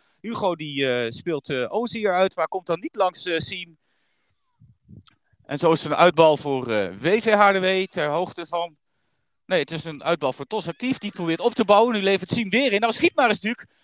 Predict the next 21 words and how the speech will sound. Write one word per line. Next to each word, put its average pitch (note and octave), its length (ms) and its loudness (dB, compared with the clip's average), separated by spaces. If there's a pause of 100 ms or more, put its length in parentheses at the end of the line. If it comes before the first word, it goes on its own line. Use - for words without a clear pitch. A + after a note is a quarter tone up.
Oh! D#4 480 4 (560)
En G#3+ 160 -2
ook, A#3+ 200 2
eh, A3+ 60 6
Duc A#3+ 200 0
met A#3+ 200 0
een, A3+ 140 0
eh, A3 160 4
aardig C4 240 4
schot, C4 260 -2
maar A3+ 120 0
die, A3 160 -4
die F#3+ 260 -6
zeilt B3 420 2
helemaal G#3+ 540 2
naast G3+ 340 0
het G3 140 -4
doel. G3+ 200 -14
Dat F3+ 120 -10
is - 60 -10
jammer. G3+ 360 -2